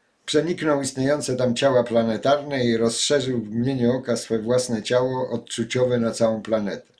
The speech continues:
Odtąd przez akt ten możliwe stało się oddziaływanie od wewnątrz na Ziemię oraz na jej mieszkańców.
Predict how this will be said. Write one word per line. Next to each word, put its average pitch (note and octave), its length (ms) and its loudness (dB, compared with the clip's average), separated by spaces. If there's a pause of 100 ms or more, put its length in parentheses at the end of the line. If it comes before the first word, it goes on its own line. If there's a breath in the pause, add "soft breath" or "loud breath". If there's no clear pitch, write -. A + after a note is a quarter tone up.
(400 soft breath)
Odtąd D3 440 0
przez A#2+ 340 -2
akt C#3+ 300 0
ten C3 240 -2
możliwe B2 500 -2
stało B2 320 -2
się A#2 200 -2
oddziaływanie A2 800 -2
od A2+ 140 -2
wewnątrz A#2 520 -2
na G2+ 180 -2
Ziemię C#3 360 -4 (260 soft breath)
oraz A#2+ 300 2
na A2+ 100 0
jej A#2 200 2
mieszkańców. G#2 640 -6